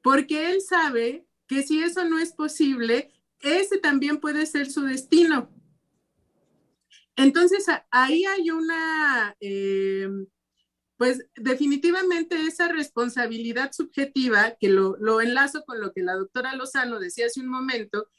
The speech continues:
en que ahora lo políticamente correcto no permite que haya esa responsabilidad subjetiva y ese cuestionamiento en uno mismo de saber que uno está en un camino de algo negativo o en un camino autodestructivo,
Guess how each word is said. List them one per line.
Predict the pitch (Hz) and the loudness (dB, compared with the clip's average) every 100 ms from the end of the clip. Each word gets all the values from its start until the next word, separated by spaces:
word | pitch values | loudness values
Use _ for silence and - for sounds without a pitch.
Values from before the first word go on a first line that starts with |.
| _ - | _ 2
en | 247 262 | 2 4
que | 285 | 4
ahora | 302 349 349 | 6 4 4
lo | 320 - | 2 0
políticamente | 247 277 311 320 311 302 277 277 277 | -4 -4 -4 -4 -2 -2 -2 -4 -6
correcto | 262 254 254 247 262 | -4 -2 -2 -2 0
no | 269 302 302 | 2 2 0
permite | 311 294 302 311 - 277 | -2 0 2 0 -4 -8
que | 240 233 | -2 0
haya | 240 254 247 | -2 -4 -2
esa | 233 262 240 | -2 -2 -4
responsabilidad | 220 - 190 196 190 196 196 214 226 | -4 -6 -8 -6 -6 -6 -2 -2 -2
subjetiva | - - - 247 254 233 196 208 _ _ - | -6 -10 -10 -8 -4 0 0 0 _ _ 2
y | 254 294 | 4 6
ese | 339 359 | 4 0
cuestionamiento | 311 302 240 226 240 254 254 254 254 269 - | 0 0 0 2 2 0 -2 -2 -2 -4 2
en | 240 269 | 4 4
uno | 294 320 339 | 2 0 0
mismo | 311 294 269 247 285 _ _ - | 0 -2 -4 -4 -6 _ _ -2
de | 233 262 | 2 2
saber | 269 269 269 381 480 427 _ _ _ - | 2 0 0 -4 -6 -10 _ _ _ -6
que | 285 294 | -4 -2
uno | 330 359 359 | 0 0 0
está | 392 381 302 294 311 | -2 -6 -2 -2 -2
en | 294 | -4
un | 285 302 | -4 -4
camino | 311 294 277 254 233 262 - | -4 -2 0 0 -2 -4 -4
de | 196 240 | 2 4
algo | 269 277 294 | 4 2 -2
negativo | 277 240 226 - 269 247 240 | -4 -4 -4 -4 -4 -4 -6
o | 208 | -2
en | 226 269 | 0 0
un | 294 | -2
camino | 320 302 285 277 277 | -2 -2 0 0 0
autodestructivo, | 277 226 - - - 208 - 269 - | -2 -4 -4 -4 -6 -8 -2 -2 -2